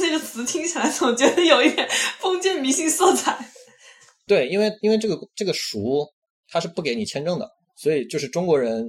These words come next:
Speaker 2: 你也想去这个地方学习的话是非常困难，因为你拿不到签证。被称为京都塾是因为，为什么呢？因为它这个学校号称是学校，它实际上就在京都动画公司的边上。像这个五本康弘或者是木上义志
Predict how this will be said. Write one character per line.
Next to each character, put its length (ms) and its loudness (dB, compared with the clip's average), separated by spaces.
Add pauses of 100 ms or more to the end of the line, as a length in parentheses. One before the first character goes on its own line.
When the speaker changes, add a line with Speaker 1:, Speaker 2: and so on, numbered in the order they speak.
(160)
Speaker 2:
你 100 -6
也 100 -2
想 260 -6
去 300 -6
这 100 -6
个 80 -4
地 60 -2
方 80 0
学 160 -4
习 80 -4
的 80 -2
话 100 -2
是 120 0
非 140 -2
常 160 -2
困 140 -6
难， 100 -6 (160)
因 80 -8
为 60 -4
你 60 -4
拿 100 0
不 60 -4
到 60 0
签 160 -4
证。 180 -6 (180)
被 80 0
称 160 -2
为 60 0
京 160 -2
都 100 2
塾 200 -4
是 140 0
因 80 0
为， 80 2
为 120 2
什 100 -2
么 100 -6
呢？ 140 -8 (420)
因 140 -4
为 80 0
它 400 0 (360)
这 100 -8
个 180 0
学 220 -4
校 320 0 (180)
号 160 0
称 100 0
是 120 0
学 100 -6
校， 280 0
它 80 -2
实 120 -8
际 80 -2
上 120 0
就 100 -4
在 180 2
京 120 -8
都 80 -6
动 80 0
画 80 0
公 140 -2
司 140 -10
的 80 -2
边 200 -4
上。 120 -6 (380)
像 360 -2
这 120 -4
个 260 2
五 140 -4
本 160 0
康 200 0
弘 340 -2
或 100 -4
者 60 -2
是 80 -2
木 140 -2
上 160 0
义 120 -2
志 320 -6